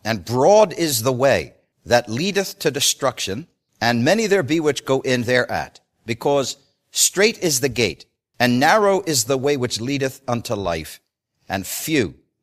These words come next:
there be that find it." When we want to simplify a thing, when we want to boil a subject down to something that is easily grasped, we'll often talk about the A B Cs of that discipline or that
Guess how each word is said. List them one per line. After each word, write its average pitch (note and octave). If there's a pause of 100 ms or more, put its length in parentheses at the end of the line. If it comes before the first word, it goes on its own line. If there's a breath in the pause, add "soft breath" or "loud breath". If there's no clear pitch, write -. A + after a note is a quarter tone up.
(120)
there E2+
be D2+ (480)
that C2+
find D#2+
it." - (1000)
When A#2+
we F3
want E3
to C#3
simplify G#2+
a C#2+
thing, - (640)
when A2
we D3+
want C#3
to A#2
boil C3+
a A2
subject A2+
down A#2
to -
something C3
that G#2
is F#2
easily E3+
grasped, A#2
we'll A#2
often C#3+
talk C3+
about A2 (100)
the C3
A D3
B B2+
Cs A2+
of F2+
that G#2
discipline G2
or E2
that G2+